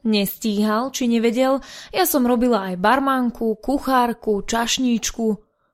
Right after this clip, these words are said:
alebo hajzelbabu. Jednoducho som nevedela odmietnúť, ak ma niekto požiadal o pomoc. Bežne sa stávalo, že sme bar zatvárali o druhej v noci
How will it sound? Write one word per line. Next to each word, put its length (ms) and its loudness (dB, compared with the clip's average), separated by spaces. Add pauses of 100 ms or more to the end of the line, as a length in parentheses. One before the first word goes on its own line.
(160)
alebo 400 2
hajzelbabu. 720 -4 (720)
Jednoducho 640 0
som 240 0
nevedela 480 0
odmietnúť, 960 -2
ak 160 -4
ma 160 0
niekto 400 -2
požiadal 720 -2
o 80 -6
pomoc. 560 -4 (560)
Bežne 400 2
sa 240 -4
stávalo, 800 -4 (280)
že 160 -2
sme 160 0
bar 160 2
zatvárali 880 0
o 100 -2
druhej 380 -2
v 80 -4
noci 380 -4